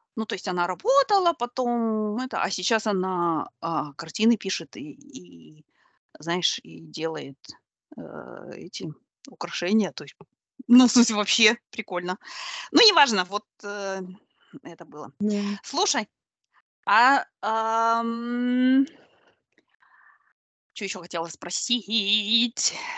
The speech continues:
Speaker 2: Я, я хочу сказать по себе,
Speaker 1: Да.
Speaker 2: что я тоже могу иногда бы-, э, эм, я иногда чувствую, что я могу быть токсик. И
Speaker 1: М.
Speaker 2: я, я с-, я, ну, то есть, эм, пытаюсь... Вот я просто перешла недавно в новую компанию, и там, в принципе, такая...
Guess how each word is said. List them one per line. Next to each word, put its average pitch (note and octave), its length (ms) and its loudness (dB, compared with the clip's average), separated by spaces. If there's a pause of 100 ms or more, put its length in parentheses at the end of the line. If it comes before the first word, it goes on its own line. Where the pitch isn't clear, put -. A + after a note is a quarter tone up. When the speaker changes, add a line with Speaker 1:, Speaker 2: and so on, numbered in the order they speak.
(400)
Speaker 2:
Я, A#3 140 8
я G3+ 180 6
хочу - 220 -4
сказать G3 320 -2
по F#3+ 80 -4
себе, G3 300 4
Speaker 1:
Да. - 20 -6
Speaker 2:
что - 180 -6
я F3 200 0
тоже F3+ 260 -2
могу D#3+ 300 -2
иногда D3 320 -2
бы-, C#3 120 -4
э, - 40 -16 (200)
эм, D#3 340 0 (200)
я F3+ 160 6
иногда F3 140 8
чувствую, G#3+ 280 0
что - 120 -2
я E3 40 2
могу D3+ 200 0
быть C#3+ 120 -2
токсик. - 420 -6 (500)
И - 100 0
Speaker 1:
М. E3+ 480 8
Speaker 2:
я, E3 200 6
я F3 220 6
с-, - 120 -4
я, F3+ 560 4
ну, F3 360 8
то E3+ 100 2
есть, - 380 -6
эм, C#3+ 320 0 (640)
пытаюсь... E3 640 4 (360)
Вот F3+ 80 6
я F3+ 80 8
просто F3+ 240 4
перешла E3+ 300 0
недавно D3+ 280 2
в - 20 4
новую D3 160 2
компанию, G#3 360 4
и - 40 0
там, G3+ 120 4
в - 40 -2
принципе, F3+ 340 0
такая... - 380 -4